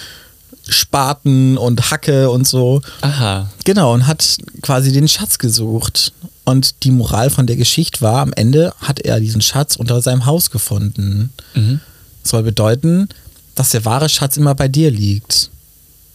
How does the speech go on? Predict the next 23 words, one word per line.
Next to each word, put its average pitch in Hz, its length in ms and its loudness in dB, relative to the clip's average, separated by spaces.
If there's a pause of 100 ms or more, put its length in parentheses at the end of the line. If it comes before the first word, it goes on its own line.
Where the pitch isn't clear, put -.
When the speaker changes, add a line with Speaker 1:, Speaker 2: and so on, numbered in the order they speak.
Speaker 1:
Dass - 180 -4
du 123 80 -2
nicht 127 200 0
immer 127 260 2
danach 123 360 -2 (100)
suchen 120 400 0
musst, 147 260 4
sondern 123 200 0
er 113 40 2
liegt 123 160 -2
bei 104 120 0
dir. 139 440 0
Und 131 100 0
wenn 123 100 0
du 123 60 0
jemanden 117 320 0
findest, 156 500 0
der 117 120 0
dann 117 240 0 (340)
auch - 120 -4
deinen 107 240 2
Wert 170 200 2
erkennt, 131 640 0